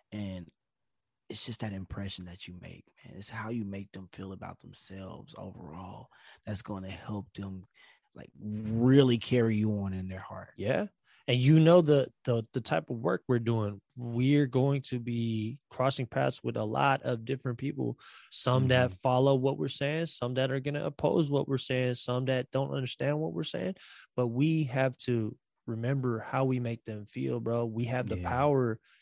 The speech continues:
Speaker 2: to leave impressions. And when that time ultimately comes, when we're gonna perish this earth, bro, and we're gonna, we're not gonna long, no longer be in this living form as a body, bro.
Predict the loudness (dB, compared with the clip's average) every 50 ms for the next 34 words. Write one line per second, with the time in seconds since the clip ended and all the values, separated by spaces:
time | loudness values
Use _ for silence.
0 | -14 -10 -6 -4 -2 0 0 0 -2 -4 -6 -4 -4 -2 -2 -2 -2 -2 -4 -4
1 | -6 -8 -8 -6 -4 -4 -4 -6 -8 -12 _ _ _ _ _ _ _ _ -4 0
2 | 0 2 4 4 2 2 2 -2 -2 0 0 0 0 0 -2 -2 -2 -2 -2 -2
3 | -2 -2 -2 -2 -2 0 2 2 2 0 0 0 0 0 2 2 2 0 0 -4
4 | _ _ _ 0 0 0 0 0 -2 0 0 0 0 -2 -4 -6 -6 -4 -4 -2
5 | -2 -2 -2 _ -2 0 0 2 0 0 -2 -2 -2 -2 -4 -6 -6 -6 -6 -6
6 | -6 -6 -4 -4 -2 -2 0 0 2 2 2 0 0 -2 -2 -2 0 2 2 0
7 | 0 0 -2 -2 -2 -2 0 0 0 0 -2 -4 -6 -10 _ _ _ _ _ _
8 | -2 0 0 0 -2 -2 -2 0 0 0 0 -2 -2 -4 -4 -4 -4 -4 -4 -4
9 | -4 -2 0 0 0 0 -2